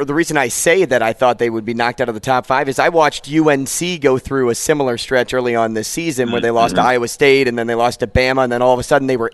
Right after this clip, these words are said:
Speaker 1: eighteenth in the country. Um, so, uh, I guess, you know, maybe now that we're deeper into the season, that, that weighs more?
Speaker 2: I mean, they,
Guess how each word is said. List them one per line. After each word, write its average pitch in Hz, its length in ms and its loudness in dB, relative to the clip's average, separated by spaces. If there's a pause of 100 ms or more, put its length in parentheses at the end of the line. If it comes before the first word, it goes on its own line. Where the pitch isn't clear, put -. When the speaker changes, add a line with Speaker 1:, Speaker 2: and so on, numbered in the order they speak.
Speaker 1:
eighteenth 170 640 0
in 123 80 -6
the 117 100 -4
country. 151 540 -6 (300)
Um, 117 320 0
so, 143 300 2
uh, 135 120 2 (340)
I 135 120 0
guess, 170 340 -2 (100)
you 151 180 -2
know, 151 120 4
maybe 151 300 0
now 147 160 0
that 139 120 2
we're 131 120 0
deeper 143 280 -2
into 131 160 0
the 117 100 -6
season, 143 480 -2
that, 120 280 0
that 123 220 2
weighs 135 280 2
more? 151 360 0 (1600)
Speaker 2:
I 147 80 4
mean, 156 120 2
they, 147 160 6